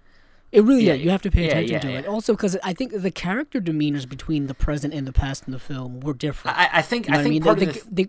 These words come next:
Speaker 1: the,
Speaker 2: yeah, I was gonna s-
Speaker 1: the sisters were younger, so they, they, they, they were very, um, they felt their actions were, for, were younger, more naive, more,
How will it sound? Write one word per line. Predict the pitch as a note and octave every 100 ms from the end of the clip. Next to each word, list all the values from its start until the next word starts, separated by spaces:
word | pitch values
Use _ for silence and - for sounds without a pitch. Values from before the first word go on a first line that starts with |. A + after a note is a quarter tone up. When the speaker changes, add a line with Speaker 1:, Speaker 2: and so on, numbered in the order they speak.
| -
Speaker 1:
the, | D#3+
Speaker 2:
yeah, | B2+
I | C#3
was | C#3+
gonna | E3
s- | -
Speaker 1:
the | D#3+ D#3+
sisters | - A#3 G#3+ E3+
were | F#3
younger, | D3+ F3 F#3+ F3 C3+
so | B2+ E3
they, | D3+ D3 -
they, | D#3+ D3 D3
they, | D3+ D3 G#2 D#3
they | D#3+ D#3
were | D3+ D#3
very, | C#3+ D#3+ F3 E3+ D#3+ D3+ _ _ _ _ -
um, | C3+ C#3+ B2
they | D3+
felt | - F#3 D#3 D#3 D#3 _
their | F3 D#3+ E3 E3
actions | E3 F3 F3 D3
were, | D3+ C#3+ C3
for, | - C#3+ C#3 -
were | D3
younger, | C#3 D3 D3 C#3+
more | C#3+ D3
naive, | C#3+ C#3 C#3+ D3 C#3+ -
more, | C#3+ C#3